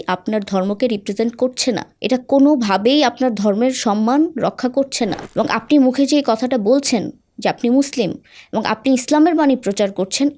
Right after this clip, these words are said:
এই ধরনের কথা বলে, এটা কোনোভাবেই আপনার কাজের সাথে যাচ্ছে না। আমাদের এই ব্যাপারে আরও বেশি সতর্ক হওয়া উচিত এবং সরাসরি আল্লাহ কোরআনে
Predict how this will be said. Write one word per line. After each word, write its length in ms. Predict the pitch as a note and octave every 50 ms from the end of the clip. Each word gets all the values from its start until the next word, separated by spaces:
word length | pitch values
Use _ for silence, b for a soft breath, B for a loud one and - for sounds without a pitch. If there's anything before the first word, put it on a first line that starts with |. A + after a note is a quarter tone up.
| - -
এই 60 | C4 C4+ D4
ধরনের 280 | D4+ E4 D4+ C#4+ A3+ -
কথা 180 | E3+ F#3 - G3+ D#3+ D3
বলে, 140 | F3+ G#3 C#4 D4+ B B B B B B B
এটা 120 | - B3+ B3+ - C#4
কোনোভাবেই 460 | C#4 D4+ E4 C4+ C4+ C#4+ C#4+ F4 F4 E4
আপনার 180 | E4 - D#4 C#4 B3 A#3
কাজের 220 | A3+ G#3+ B3 A#3+ -
সাথে 180 | B3+ B3 C#4 A#3 G#3+
যাচ্ছে 280 | G3 - - - - A3+ F3+
না। 60 | - - - _ _ _ - G3+
আমাদের 300 | A3 A#3+ B3+ B3 D4 D4 - -
এই 140 | - B3 A#3 B3+
ব্যাপারে 340 | B3+ B3 B3+ C4+ C4 C4 C4+ - -
আরও 200 | A3 G#3+ A#3 C4+ C4 A3 G3+ A3+
বেশি 300 | B3 - - D4 D4 A#3+ F#3+ - - _ _ -
সতর্ক 340 | - A#3 A3+ A3+ A#3+ A#3 - A#3+ A3+ G3+
হওয়া 180 | A3+ G#3+ G#3 - -
উচিত 200 | G#3+ - G#3 F#3 - - -
এবং 120 | A3 A#3 A#3+ - - - -
সরাসরি 500 | - A#3+ B3 C4+ D4 C#4+ - D4 C#4 C4+ B3 G#3+
আল্লাহ 180 | G#3+ A3+ A3 A3+ -
কোরআনে 280 | A3+ A3+ A#3 A#3 A#3